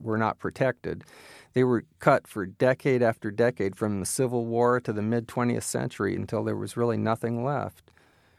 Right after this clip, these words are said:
This area where we've had the sightings really might just be a place the birds fly through. It's a narrow area of swamp, only about a mile wide. And there's, there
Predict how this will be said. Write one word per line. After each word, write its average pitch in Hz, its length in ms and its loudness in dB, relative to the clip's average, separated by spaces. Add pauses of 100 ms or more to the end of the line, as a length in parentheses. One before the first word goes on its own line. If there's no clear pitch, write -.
(540)
This 151 300 4
area 135 400 8
where 120 260 6
we've 117 200 2
had 110 180 2
the 104 80 -8
sightings 113 640 0
really 123 260 0
might 101 220 0
just - 240 -8
be 98 460 -2 (580)
a - 60 -6
place 113 340 0
the 101 80 -6
birds 101 280 -2
fly 107 300 0
through. 87 260 -6
It's - 140 -10
a 98 80 -4
narrow 107 480 0
area 110 420 -2
of 95 80 -10
swamp, 110 520 -2 (320)
only 98 300 -2
about 98 380 -2
a 98 40 -2
mile 95 420 0
wide. 95 540 0 (560)
And 92 400 -2 (480)
there's, 104 280 -2 (140)
there 98 260 0